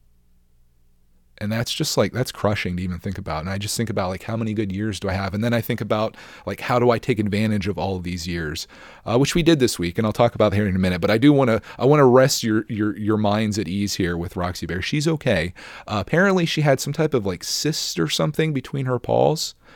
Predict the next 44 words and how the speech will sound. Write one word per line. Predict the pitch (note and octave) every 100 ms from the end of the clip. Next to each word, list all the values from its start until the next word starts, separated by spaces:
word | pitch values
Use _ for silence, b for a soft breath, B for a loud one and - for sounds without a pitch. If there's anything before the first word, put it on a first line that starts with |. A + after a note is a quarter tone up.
| b
or | F#2
her | E2+ G2
paw. | - A2 B2+ D3 B B B B
And | A#2+ A2+
that's | A#2 A#2
fairly | - C3 B2 A2+
common | A2 A2+ A2+ A2 G#2
on | G2 F#2+
dogs | G#2 G2+ F#2+
that | F#2
have | F#2+
allergies, | - F2+ G2+ G2+ A2 G2
which | F2+ F#2
Roxy | F2+ -
does. | F2 F2+ F#2
She | A2
takes | G2 -
Apoquel, | - E2+ G#2+ - G#2 G2+
which | G2 E2+
is | F2
an |
allergy | D2+ E2+ G2+ G2 G#2+
med, | G#2+ A2+ A#2
to, | - F#2+ F2+ -
to | F#2+
help | F2 A2
with | C#3
that. | - D#3 - - B B B B C3+
And | C3 B2+ A#2+
what | C3+ B2+
happened | A#2 C#3 D3 A2+
was | G#2 G#2 G#2 -
she | - - A#2
started, | - A2 G2+ F2
like, | E2+ D#2+ -
biting | F2+ G#2 A#2+
at | A#2
that | A2 A#2+ A#2+
because | - G#2 F#2+
it |
was, | F2 -
it | G#2+ F#2
was, | F2+ - -
like, | F2 - -